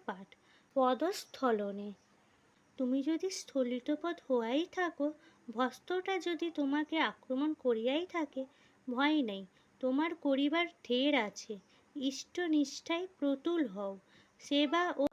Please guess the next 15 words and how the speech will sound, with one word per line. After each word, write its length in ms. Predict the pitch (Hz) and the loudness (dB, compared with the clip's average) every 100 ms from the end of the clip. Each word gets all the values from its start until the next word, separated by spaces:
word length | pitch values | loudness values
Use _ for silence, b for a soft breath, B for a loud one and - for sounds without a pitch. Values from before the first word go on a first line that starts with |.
| 277 | -2
সমর্থনায় 1040 | 262 269 233 233 320 - - 330 320 339 359 B B _ | -4 0 0 0 -2 -6 -6 -2 0 0 -2 B B _
তোমার 380 | 269 262 294 330 | 0 2 2 2
পারিপার্শ্বিক 920 | 320 269 240 277 294 339 320 - 359 320 | 4 6 6 4 4 2 0 -2 -4 0
ও 60 | 302 | -2
জগৎকে 680 | 220 226 226 311 - - | 4 4 4 0 0 -6
তোমার 420 | 330 277 262 294 320 | -2 0 2 2 0
ইষ্টে 420 | 302 311 - - | 0 -2 -4 -4
অনুরক্ত 600 | 320 240 240 294 330 - 370 | 0 2 2 0 -2 -2 -2
করিয়া, 420 | 359 311 262 269 277 B B - | 0 2 4 2 0 B B -10
ভ্রান্তি 600 | 214 226 247 269 277 349 359 - | -4 0 2 0 -2 -2 -2 -6
থুসি 420 | - 269 262 370 | -2 -2 0 0
পড়িয়া 400 | 381 320 294 285 277 B B - | 0 0 0 0 -4 B B -4
যে 160 | 269 | 2
বিপদে 520 | 294 254 - 302 349 330 | 2 0 2 2 2 -2
চলিয়াছে, 720 | - 254 277 320 262 220 214 | 2 2 6 6 6 2 -4